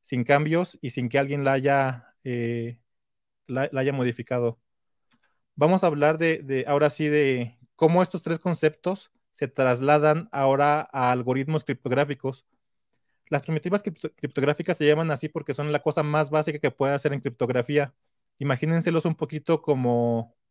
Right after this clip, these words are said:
como bloques de Lego. Las primitivas criptográficas son los bloques de construcción más pequeños y a partir de ahí vamos construyendo lo que se llama protocolos. La primera cripto-,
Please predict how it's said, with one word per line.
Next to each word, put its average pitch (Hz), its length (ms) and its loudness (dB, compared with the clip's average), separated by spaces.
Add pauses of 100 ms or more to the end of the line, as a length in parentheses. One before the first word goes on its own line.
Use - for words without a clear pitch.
(680)
como 131 400 0
bloques 147 420 2
de 131 60 -4
Lego. 135 440 0 (440)
Las 135 140 -6
primitivas 147 440 0
criptográficas 147 680 -2
son 147 520 0 (520)
los 131 260 0
bloques 151 260 0
de 160 80 -4
construcción 139 400 -2
más 156 160 0
pequeños 165 720 -2
y 139 200 0
a 147 140 0
partir 165 340 -2
de 160 80 2
ahí 160 40 2
vamos 170 240 2
construyendo 143 600 0
lo 143 100 2
que 131 100 -2
se 131 80 -6
llama 139 200 -4
protocolos. 139 720 2 (920)
La 143 180 0
primera 170 280 4
cripto-, 170 280 -8